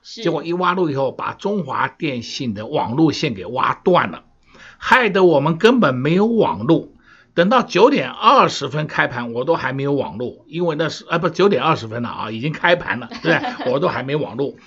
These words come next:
Speaker 2: 那没网路怎么办呢？我得想办法接啊，先接别的网路进来啊，接进来以后呢，看一下盘势以后再发讯出去。所以呢，我今天的盘讯发的时间比较晚一点，但是你们可以看啊，我只要眼睛瞄一瞄，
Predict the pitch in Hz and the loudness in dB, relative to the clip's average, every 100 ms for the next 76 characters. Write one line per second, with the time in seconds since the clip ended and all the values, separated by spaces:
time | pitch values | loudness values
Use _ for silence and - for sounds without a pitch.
0 | _ 175 180 214 170 185 160 151 175 190 | _ 0 2 2 2 0 -2 -2 0 0
1 | 151 180 196 135 151 240 180 139 - 196 | 4 2 2 -4 0 2 2 0 -2 2
2 | 202 196 - 202 180 196 160 147 175 120 | 2 2 0 0 4 2 2 4 4 4
3 | 143 156 180 147 117 156 160 - - _ | 0 -2 -2 -4 0 0 0 -6 -20 _
4 | 202 190 196 151 135 151 143 127 - 170 | 4 6 4 0 2 2 2 0 -2 0
5 | 156 135 - 127 - 131 127 123 - - | 2 0 -2 -10 -10 -6 -4 -4 -6 -12
6 | - 151 - 143 - - 127 107 127 120 | -2 -2 0 0 0 -2 -10 -12 -12 -10
7 | 135 - _ - _ - 196 214 160 156 | -10 -12 _ -20 _ 0 4 4 2 0
8 | 143 127 180 180 196 185 - 127 156 185 | 0 -2 -2 0 0 -2 -6 -8 -4 -4
9 | - - 180 180 143 - 120 135 160 117 | -4 2 2 2 -2 -8 -8 -6 -6 -4
10 | 143 123 82 113 160 117 - _ _ _ | -4 -4 -6 -6 -6 -6 -8 _ _ _
11 | _ _ - 190 175 170 117 135 143 123 | _ _ -4 -2 0 -4 -6 -8 -8 -6
12 | 156 120 - _ _ - 220 214 214 104 | -8 -8 -12 _ _ -6 -4 -2 -4 -4
13 | 107 160 190 180 175 165 160 | -8 -6 -4 -4 -2 -4 -6